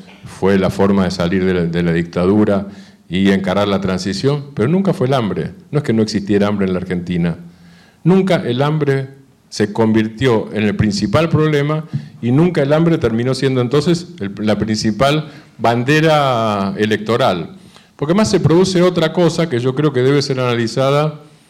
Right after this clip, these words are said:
o que conviene que sea analizada, para la marcha del nuevo gobierno, que tiene que ver con las elecciones. En las elecciones del dos mil quince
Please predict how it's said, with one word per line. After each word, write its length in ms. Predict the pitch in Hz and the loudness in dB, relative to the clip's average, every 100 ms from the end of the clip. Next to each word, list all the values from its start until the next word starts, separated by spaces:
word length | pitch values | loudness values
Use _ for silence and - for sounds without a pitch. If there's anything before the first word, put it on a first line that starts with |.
| - - | -20 -14
o 60 | |
que 120 | 92 92 | -6 -2
conviene 440 | 95 123 139 120 | 2 2 2 2
que 100 | 92 | -2
sea 180 | - 110 | -4 -4
analizada, 800 | 110 107 107 131 120 127 143 - - _ _ _ _ _ _ _ _ _ _ - | -2 -2 -2 0 0 0 -4 -8 -20 _ _ _ _ _ _ _ _ _ _ -4
para 220 | 92 92 | -2 0
la 120 | 95 | 0
marcha 320 | - 123 123 120 | 2 0 2 0
del 100 | 123 | 2
nuevo 240 | 131 143 | 2 2
gobierno, 340 | 139 139 170 | 2 2 0
que 100 | 143 | 0
tiene 300 | 101 117 120 | -2 0 0
que 100 | 107 | 2
ver 380 | 113 123 139 123 | 2 2 0 -6
con 160 | - 104 | -4 -2
las 160 | 98 98 | 0 0
elecciones. 720 | 90 92 92 85 85 80 - - - - - _ | -4 -4 -4 -2 -2 -6 -14 -20 -20 -20 -20 _
En 100 | 123 | -2
las 180 | 127 123 | 0 0
elecciones 420 | 135 139 196 214 | 0 0 2 2
del 120 | 147 123 | 2 2
dos 140 | 127 | 0
mil 200 | 135 131 | 0 -2
quince 500 | 113 107 104 127 143 | 0 0 0 -4 -4